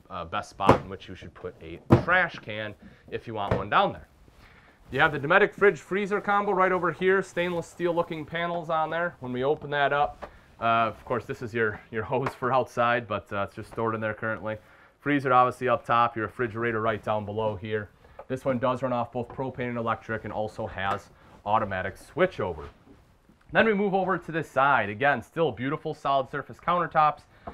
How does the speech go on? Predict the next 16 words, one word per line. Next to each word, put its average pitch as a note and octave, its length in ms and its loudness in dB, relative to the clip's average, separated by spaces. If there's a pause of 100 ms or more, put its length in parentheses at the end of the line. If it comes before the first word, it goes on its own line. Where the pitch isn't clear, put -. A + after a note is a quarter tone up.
(140)
You E3+ 60 -2
have F3 80 2
a E3+ 60 0
power F#3+ 320 6
tower D3+ 340 4
right D3+ 260 2
there D3+ 180 2
in C#3+ 80 0
the C3+ 60 -2
corner, C#3+ 480 0
so A#2+ 120 -2
you G#2+ 100 0
can G#2 140 -6
pop D3 300 6
that C#3 200 4
up. - 240 6